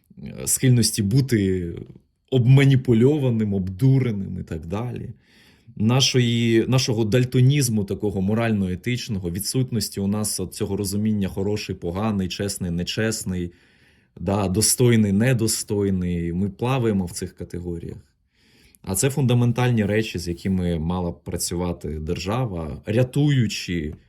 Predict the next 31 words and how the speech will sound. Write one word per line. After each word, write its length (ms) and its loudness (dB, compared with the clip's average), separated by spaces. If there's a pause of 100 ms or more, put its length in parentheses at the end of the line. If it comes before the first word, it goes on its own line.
оце 240 -2
нове 280 4
покоління, 800 0 (420)
представницею 840 0
якого 640 -2 (280)
є 240 2
оця 340 0
Наташа. 580 -6 (140)
Наташа, 420 -2
бачите, 380 -2
вона 200 -2
навчилася, 580 -2
як 180 -6
маніпулювати, 920 -6 (320)
як 180 -6
кричати 500 -4
про 160 -8
те, 140 -4
що 160 -8
їй 140 -4
відбили 460 -2
органи, 640 -2
хоча 260 -8
я 60 -2
впевнений, 540 -4
що 160 -16
там 380 -6
ніхто 320 -4
її 180 -4
не 140 -4
відбивав. 580 -8